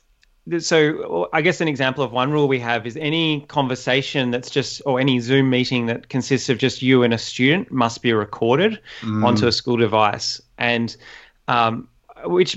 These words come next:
Speaker 1: which makes sense. You know, you don't want to be in a situation where there's some sort of private interaction that took place and, and there's no way of working out, well, what, what exactly was said there. Um, it, it can be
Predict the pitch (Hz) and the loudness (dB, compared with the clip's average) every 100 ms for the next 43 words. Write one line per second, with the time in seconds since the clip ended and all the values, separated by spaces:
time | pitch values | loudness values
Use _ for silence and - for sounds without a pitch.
0 | - 196 208 208 165 - - 120 107 - | 0 2 2 2 0 -2 -2 -2 -4 -8
1 | 131 117 117 143 131 123 - 120 120 113 | -4 -2 0 0 0 -2 -6 -4 -2 -2
2 | 110 131 117 117 113 123 113 113 104 - | -6 -6 0 0 0 -2 0 0 -2 -8
3 | - _ - - 123 117 - 131 123 117 | -20 _ -8 -2 -2 -2 -2 0 2 0
4 | 117 120 117 - 117 117 143 - 120 113 | -2 -2 -4 -4 -8 -6 -10 -4 -2 -2
5 | 110 113 107 110 123 117 110 117 110 110 | -4 -8 -8 -10 -8 -6 -2 0 2 2
6 | 110 107 113 110 117 110 117 113 113 127 | 2 2 -2 0 -2 -2 -2 0 0 0
7 | - 120 113 110 107 104 123 110 110 - | -2 -4 -4 -2 -4 -4 -4 -4 -4 -2
8 | 110 110 139 208 202 _ _ - 110 101 | -2 2 2 0 -2 _ _ -14 -10 -10
9 | 107 170 165 - 175 - 254 214 190 139 | -4 -4 -4 -2 -2 2 4 6 6 4